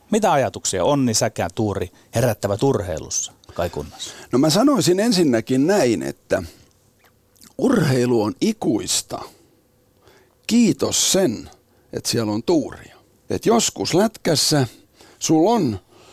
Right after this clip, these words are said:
Speaker 2: ne läpiajot siellä seiskapelissä vaikka kuinka monta. Ja sä teet ihan hyviä suorituksia, mut joskus vaan maalivahti on parempi. Joskus tolpat on välissä.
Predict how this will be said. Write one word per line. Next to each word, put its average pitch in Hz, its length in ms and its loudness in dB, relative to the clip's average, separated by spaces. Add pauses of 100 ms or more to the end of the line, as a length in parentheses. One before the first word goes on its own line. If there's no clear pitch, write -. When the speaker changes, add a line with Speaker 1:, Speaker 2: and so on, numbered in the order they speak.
(340)
Speaker 2:
ne 156 180 4
läpiajot 127 560 2
siellä 113 300 2
seiskapelissä 113 920 -2
vaikka 127 320 0
kuinka 156 440 2
monta. 175 460 0 (1040)
Ja 131 100 2
sä 156 160 2
teet 214 340 2
ihan 220 320 4
hyviä 196 320 4
suorituksia, 131 840 0
mut 160 160 0
joskus 220 400 0
vaan 143 160 4
maalivahti 175 680 0
on - 120 -8
parempi. 143 560 -2 (1120)
Joskus - 400 0
tolpat 170 460 0
on 208 120 2
välissä. 190 540 2